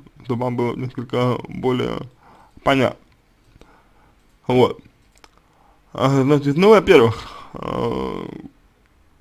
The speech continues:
коллега прав в том, что непонятно, что т-, э, что делать, чтобы что. Да, то есть, вот,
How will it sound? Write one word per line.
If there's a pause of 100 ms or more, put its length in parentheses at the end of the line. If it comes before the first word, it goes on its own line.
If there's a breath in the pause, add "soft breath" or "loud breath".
(180)
коллега
прав
в
том,
что
непонятно,
что
т-,
э,
что
делать,
чтобы
что. (640)
Да,
то
есть, (140)
вот,